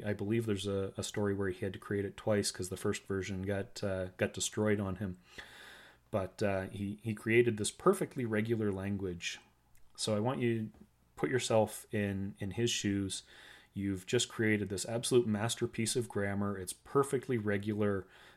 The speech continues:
All nouns end in the same vowel. All adjectives end in a different but unique vowel. All verbs follow a single pattern. And you go to your next door neighbor and you say, "I've invented Esperanto. Do you want to learn it?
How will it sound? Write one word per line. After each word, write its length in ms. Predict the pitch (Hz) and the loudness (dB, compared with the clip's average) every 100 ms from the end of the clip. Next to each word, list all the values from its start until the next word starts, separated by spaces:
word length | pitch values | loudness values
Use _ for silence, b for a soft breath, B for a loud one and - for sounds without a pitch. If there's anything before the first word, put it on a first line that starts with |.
| B _ | B _
All 200 | 117 120 | 2 4
nouns 600 | 113 110 110 110 110 107 - | 4 2 2 2 2 0 -2
end 220 | 107 104 | 0 2
in 80 | 101 | 0
the 80 | |
same 240 | 101 107 104 | 0 0 0
vowel. 420 | 101 101 101 101 | 0 2 4 4
All 180 | 104 113 | 4 2
adjectives 600 | 104 104 107 - 104 98 - - | 2 -2 -2 -2 -2 -2 -8 -4
end 220 | 107 104 | -2 0
in 100 | 101 | 0
a 140 | 101 95 - | -4 -8 -2
different 440 | 110 - 107 101 - | 0 2 0 0 -2
but 200 | 101 95 - | -4 -4 -4
unique 360 | 104 101 98 - | -2 0 -2 -2
vowel. 560 | 107 101 101 98 95 | -2 0 2 0 -2
All 160 | 107 110 | 4 4
verbs 720 | 101 104 101 101 98 - - - - | 4 2 2 2 -2 -4 -6 -12 -6
follow 320 | 107 101 98 | -2 -2 -2
a 40 | |
single 300 | 95 104 101 | -2 -2 -2
pattern. 500 | 92 104 98 98 95 - B B B B B | -2 -2 0 -2 -4 -10 B B B B B
And 100 | - | -6
you 60 | 101 | 2
go 140 | 117 | 4
to 40 | 113 | 4
your 140 | 107 | 4
next 260 | 104 101 - | 2 0 -4
door 140 | 104 | -6
neighbor 340 | 98 95 92 92 | -4 -6 -4 -4
and 140 | 90 | -4
you 60 | 90 | -6
say, 260 | - 98 - _ _ _ | -6 -8 -12 _ _ _
"I've 180 | 107 135 | -2 0
invented 440 | 151 117 117 117 | 2 0 0 0
Esperanto. 760 | 104 - - 92 90 85 - 76 _ _ _ _ _ | -2 -4 -4 -4 -6 -8 -12 -12 _ _ _ _ _
Do 100 | - | -2
you 80 | 104 | 0
want 160 | 107 95 | 2 0
to 60 | |
learn 200 | 90 117 | 0 2
it? 260 | 190 214 | 2 0